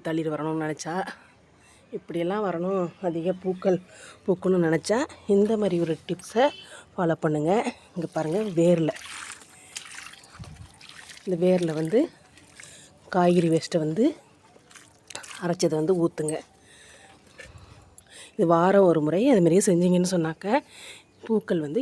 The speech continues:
இந்த அளவுக்கு பூக்குங்க, மொட்டுக்கள் இந்த அளவுக்கு வருங்க. ஆ, ரோஜா அது பூக்கள் அதிக பூ பூக்கணும்னா, அதிக மொட்டு வைக்கணும்னா, இதே மாதிரி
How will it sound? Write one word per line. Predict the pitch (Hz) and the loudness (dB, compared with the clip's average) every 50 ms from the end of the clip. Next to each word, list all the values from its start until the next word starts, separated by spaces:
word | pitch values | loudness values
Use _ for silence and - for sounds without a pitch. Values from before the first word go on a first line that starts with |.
| 254 202 | -2 0
இந்த | 180 185 196 202 208 185 | 0 0 0 0 -2 -2
அளவுக்கு | 165 139 160 - 320 302 - | -2 -4 -2 -4 -4 -4 -4
பூக்குங்க, | 196 185 - 170 170 175 190 214 - - - - - 180 | -10 -8 -8 -10 -8 -6 -8 -8 -10 -12 -16 -8 -6 -6
மொட்டுக்கள் | 165 - - 185 - 185 170 156 | -6 -2 -4 -2 0 0 0 0
இந்த | 151 147 | -2 -2
அளவுக்கு | 143 147 147 - 165 160 | -4 -6 -6 -6 -6 -8
வருங்க. | 151 143 139 143 147 165 - _ _ _ - - - - - - - - - - _ _ _ - 160 | -6 -8 -10 -10 -12 -12 -14 _ _ _ -20 -20 -20 -20 -20 -20 -20 -20 -20 -20 _ _ _ -14 -12
ஆ, | 156 156 151 147 147 143 143 151 165 175 - - - _ _ - - 190 | -10 -8 -8 -8 -8 -10 -10 -8 -10 -10 -10 -14 -20 _ _ -14 -8 -4
ரோஜா | 170 170 165 165 165 156 156 156 | -4 -4 -4 -4 -4 -4 -4 -4
அது | 151 151 - - _ _ - - - | -4 -6 -10 -14 _ _ -20 -18 -14
பூக்கள் | - 156 - - 156 135 - - - - - - _ - 156 | -14 -12 -8 -8 -8 -8 -8 -16 -20 -20 -20 -20 _ -8 -6
அதிக | 156 147 170 170 - 170 156 - - | -4 -4 -2 -2 -2 -4 -4 -4 -8
பூ | 262 277 - - | -8 -8 -6 -8
பூக்கணும்னா, | 170 - - 170 160 160 160 160 175 220 277 240 180 | -10 -6 -6 -6 -4 -4 -4 -4 -2 -2 -2 -2 -2
அதிக | 160 151 151 151 147 | -2 -2 -2 -2 -2
மொட்டு | 143 - - 190 170 | -4 -2 -2 -2 -2
வைக்கணும்னா, | 151 - - 156 156 165 208 320 370 _ _ _ - - - - _ _ - 185 | -2 -4 -8 -8 -6 -6 -6 -8 -8 _ _ _ -20 -20 -20 -20 _ _ -6 -2
இதே | 175 220 294 339 294 214 | -2 0 -2 -2 -2 -4
மாதிரி | 160 151 160 214 | -4 -4 -4 -4